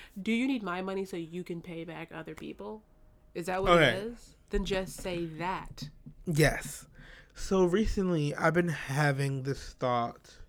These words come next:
Speaker 2: because, you know, it's tax return season. So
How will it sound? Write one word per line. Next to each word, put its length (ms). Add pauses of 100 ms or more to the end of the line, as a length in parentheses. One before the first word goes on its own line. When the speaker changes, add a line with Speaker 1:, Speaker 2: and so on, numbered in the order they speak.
(400)
Speaker 2:
because, 340
you 80
know, 100
it's 120
tax 280
return 300
season. 400 (840)
So 180